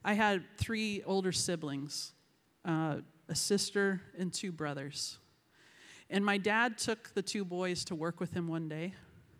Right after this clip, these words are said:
And that day there was a horrible accident. And my brother Mark died. He was seven years old. And my dad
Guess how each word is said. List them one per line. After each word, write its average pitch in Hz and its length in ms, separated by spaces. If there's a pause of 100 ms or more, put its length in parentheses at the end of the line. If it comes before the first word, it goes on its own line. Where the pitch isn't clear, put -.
(720)
And 180 160
that 190 240
day 196 220
there 180 140
was 165 120
a 160 40
horrible 180 460
accident. 147 600 (1300)
And 175 100
my 175 120
brother 185 340
Mark 156 460
died. 147 480 (460)
He 185 120
was 160 80
seven 160 500 (240)
years 170 240
old. 156 300 (2250)
And 175 480 (760)
my 180 240
dad 170 640